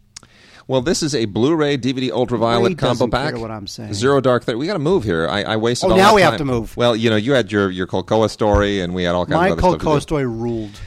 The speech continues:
Speaker 1: So anyway, uh, Zero Dark Thirty, I thought, was the best film of
Speaker 2: Oh,
Speaker 1: last year.
Speaker 2: the reason why it didn't win
Speaker 1: Bar
Speaker 2: is
Speaker 1: none.
Speaker 2: beca- <laughs>
Speaker 1: Go ahead.
Speaker 2: <laughs>
Speaker 1: Why didn't it win?
Speaker 2: because, uh, A, it just wasn't its year, because I think that maybe if Hurt Locker didn't exist,
Speaker 1: Maybe.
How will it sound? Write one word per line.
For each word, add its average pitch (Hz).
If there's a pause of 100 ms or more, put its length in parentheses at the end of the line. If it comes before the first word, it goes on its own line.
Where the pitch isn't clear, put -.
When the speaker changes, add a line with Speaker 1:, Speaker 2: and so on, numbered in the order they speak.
(140)
Speaker 1:
So 127
anyway, 110
uh, 98 (340)
Zero 131
Dark 135
Thirty, 101
I 107
thought, 98
was 87
the 92
best 90
film 101
of 147
Speaker 2:
Oh, 85
Speaker 1:
last 85
year. 80
Speaker 2:
the 175
reason 226
why 226
it 190
didn't 185
win 123 (200)
Speaker 1:
Bar 92
Speaker 2:
is 92
Speaker 1:
none. 85
Speaker 2:
beca- - (380)
<laughs> -
Speaker 1:
Go 110
ahead. 85 (200)
Speaker 2:
<laughs> -
Speaker 1:
Why 110
didn't 104
it 156
win? 156
Speaker 2:
because, 151 (520)
uh, 139
A, 185
it 156
just 175
wasn't 143
its 123
year, 135
because 123
I 127
think 135
that 143
maybe 240
if 170
Hurt 185
Locker 156
didn't 139
exist, 113 (240)
Speaker 1:
Maybe. 123